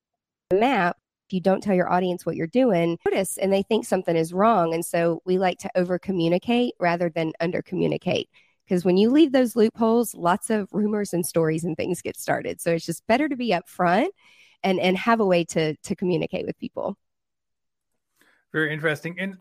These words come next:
Speaker 2: so when you send out a text, so if I send an email to my list, right, um, people can reply, and they do. And sometimes, you know, so I have to keep an eye on that. And, and depending on what they say, uh,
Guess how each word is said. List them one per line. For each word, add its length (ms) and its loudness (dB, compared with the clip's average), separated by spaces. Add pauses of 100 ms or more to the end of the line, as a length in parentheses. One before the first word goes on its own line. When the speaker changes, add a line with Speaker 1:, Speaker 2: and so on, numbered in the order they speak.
(120)
Speaker 2:
so 480 -2 (100)
when 220 -4
you 180 -6
send 300 -4
out 160 2
a 60 -4
text, 760 -8 (260)
so 320 -6
if 120 -12
I 120 4
send 200 -2
an 80 -2
email 280 -8
to 120 -8
my 100 -4
list, 400 -12
right, 300 -6 (520)
um, 180 -8
people 260 -4
can 260 -2
reply, 580 0
and 140 -4
they 80 2
do. 420 -2 (140)
And 140 -6
sometimes, 500 0
you 80 -6
know, 80 -4
so 160 -6
I 80 0
have 220 0
to 100 -12 (140)
keep 180 -12
an 80 -2
eye 140 -4
on 100 -10
that. 220 -8
And, 180 -14 (420)
and 220 -10
depending 360 -8
on 120 -10
what 180 -12
they 240 -8
say, 440 -4
uh, 80 -8